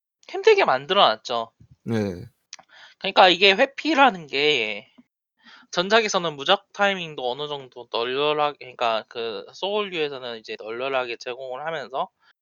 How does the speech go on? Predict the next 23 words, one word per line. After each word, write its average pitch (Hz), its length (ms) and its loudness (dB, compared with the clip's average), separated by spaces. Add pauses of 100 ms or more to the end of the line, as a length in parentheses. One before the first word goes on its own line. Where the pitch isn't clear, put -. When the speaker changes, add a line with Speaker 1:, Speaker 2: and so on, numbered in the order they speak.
(340)
Speaker 2:
음. 202 60 -12
Speaker 1:
플레이어가 190 720 0
이제 117 460 -4 (500)
그, 127 520 -6 (880)
그러니까 165 320 6
이게 175 520 -4 (100)
스-, - 140 -10 (500)
구르기라-, 196 680 2
회피라는 214 580 0
게 139 720 0 (100)
그 117 580 -6 (960)
저그 180 500 2
공격을, 170 460 0
그러니까 147 300 2
스태미너를 302 640 2
소모하는 214 520 4
한 247 180 -2
가지 277 200 6
방법으로서 151 640 -4
존재를 139 420 -2
하던 226 200 0
거였잖아요. 135 560 -4 (420)
Speaker 2:
네. 101 80 -8